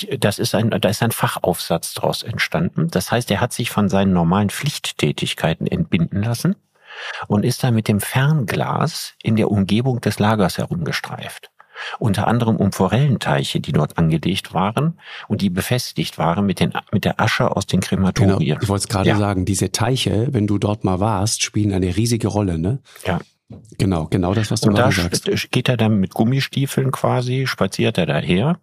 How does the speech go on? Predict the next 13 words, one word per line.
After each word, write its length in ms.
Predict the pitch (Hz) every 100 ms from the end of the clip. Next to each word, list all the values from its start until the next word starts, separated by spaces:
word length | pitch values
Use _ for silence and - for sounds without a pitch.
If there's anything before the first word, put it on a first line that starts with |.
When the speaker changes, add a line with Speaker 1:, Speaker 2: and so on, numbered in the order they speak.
| _
Speaker 1:
ja, 380 | - 90 135 156
und 300 | - 113 117
guckt, 360 | - 131 - -
ob 180 | 120 110
er 140 | -
irgendwo 500 | 110 117 110 107 107
einen 320 | - 101 101
versprengten 600 | - 101 - 101 101 95
Milan 640 | 95 90 92 98 104 104 73
findet 460 | - 101 107 104 -
und 180 | 82 -
so 120 | 90
weiter. 300 | 98 98